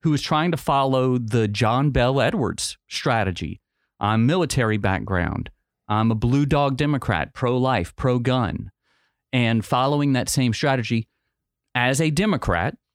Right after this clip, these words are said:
going up against, against an incumbent Republican who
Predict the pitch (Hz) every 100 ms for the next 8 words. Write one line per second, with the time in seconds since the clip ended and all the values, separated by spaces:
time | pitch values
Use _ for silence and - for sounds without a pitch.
0 | _ _ 135 131 131 127 117 120 120 135
1 | - _ _ - 123 127 - 131 131 123
2 | 135 135 131 - 113 175 165 123 123 123
3 | 131 _ - 143 135 131